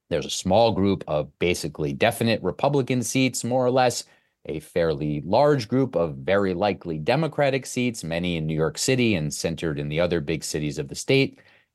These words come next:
and then this roughly half a dozen so-called swing seats. But again, some of that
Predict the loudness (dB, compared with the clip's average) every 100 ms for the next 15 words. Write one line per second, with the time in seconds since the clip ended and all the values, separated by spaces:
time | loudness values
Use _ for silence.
0 | -2 0 2 2 2 2 0 -2 -6 _
1 | -2 -2 0 -4 -2 -2 -4 -4 -2 0
2 | 0 -6 -8 _ _ _ -2 0 0 0
3 | 0 0 -2 0 0 0 -2 -4 -4 -8
4 | -14 _ _ -8 -2 -2 -2 -2 -4 -4
5 | -2 -2 -4